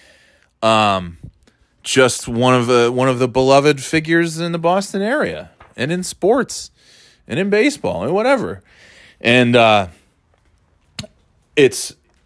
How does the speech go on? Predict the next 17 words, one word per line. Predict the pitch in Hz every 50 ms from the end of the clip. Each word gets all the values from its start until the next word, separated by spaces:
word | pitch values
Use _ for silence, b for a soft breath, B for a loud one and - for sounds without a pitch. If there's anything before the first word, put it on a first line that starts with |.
| _ -
it's | 135 120 - -
gotta | - 131 123 127 123 120
be, | 117 123 120 120
you | 120 127 139 127
know, | 110 104 104
you | 107 107 110 113 113
have | 143 143 -
to | - 131
figure, | - - 147 123 117 117 113 110 113 b b b b b b b b -
man, | 139 135 127 123 -
tuning | - 151 147 143 143 143
into | 139 139 131 - 131
the | 117 110
first | - - 143 135 - - -
Red | 120 131 143 139
Sox | - - 143 123 123 120 - -
games | 123 127 131 131 123 113 107 107 110 - - -